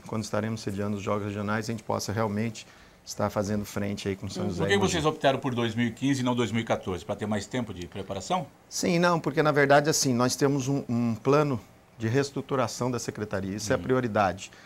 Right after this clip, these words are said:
Speaker 1: E, consequentemente, reforma das nossas praças esportivas,
Speaker 2: Esse é um problema grave que
Speaker 1: que
Speaker 2: vocês
Speaker 1: ficaram
Speaker 2: têm, né?
Speaker 1: aí oito anos em total
Speaker 2: Uhum.
Speaker 1: abandono. Então, nós temos um planejamento para reformar parte delas esse ano, parte o ano que vem, para que dois mil e quinze a gente não precise fazer grandes investimentos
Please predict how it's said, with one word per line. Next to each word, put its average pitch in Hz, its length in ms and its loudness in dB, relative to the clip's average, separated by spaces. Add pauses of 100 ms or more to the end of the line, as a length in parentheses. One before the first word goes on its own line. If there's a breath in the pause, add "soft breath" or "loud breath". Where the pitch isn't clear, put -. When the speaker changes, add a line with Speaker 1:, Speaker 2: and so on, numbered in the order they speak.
(360 loud breath)
Speaker 1:
E, 117 100 -4
consequentemente, 131 840 2
reforma 127 560 4
das 117 200 -2
nossas 110 380 -2
praças 110 340 0
esportivas, 123 760 -4 (180 loud breath)
Speaker 2:
Esse 110 140 -4
é 160 60 4
um - 20 -4
problema 151 300 2
grave 123 240 4
que - 60 -8
Speaker 1:
que 117 120 0
Speaker 2:
vocês - 160 0
Speaker 1:
ficaram 117 360 8
Speaker 2:
têm, 117 80 4
né? 117 40 4
Speaker 1:
aí - 20 6
oito 131 360 6
anos 123 260 2
em 120 40 -2
total 113 320 2
Speaker 2:
Uhum. 117 40 2
Speaker 1:
abandono. 117 600 2 (280 loud breath)
Então, 127 140 0
nós 139 160 4
temos 131 240 4
um 131 60 2
planejamento 117 560 2
para 110 100 -2
reformar 113 440 -2
parte 123 440 2
delas 110 320 0
esse 110 240 -4
ano, 151 340 0
parte 127 360 2
o - 20 -2
ano 120 80 -2
que 113 120 -4
vem, 131 280 0 (380 loud breath)
para 143 100 -2
que 160 80 -2
dois 151 180 4
mil 143 160 2
e 135 40 0
quinze 139 340 -2
a 151 60 0
gente 139 160 -4
não 139 120 0
precise 123 440 -4
fazer 110 240 -2
grandes 110 320 0
investimentos 110 800 -6